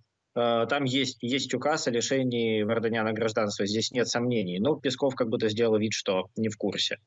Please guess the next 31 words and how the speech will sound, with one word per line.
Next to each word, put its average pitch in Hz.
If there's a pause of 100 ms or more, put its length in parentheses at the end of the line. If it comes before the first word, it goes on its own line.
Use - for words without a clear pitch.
(480)
Э, 123
ну, 160
сейчас 160
проверят 190
этот 196
факт, 175
э, 131
скажут, 127
что 123
да, 160
мы 139
не 131
будем 120
ему 117
помогать, 135
потому 127
что 123
он 113
не 120
гражданин 117
России. 175 (360)
Но, 160
вероятно, 190
за 160
него 165
будут, 156
э, 143
заступаться 143
другие 156
видные 131
люди, 98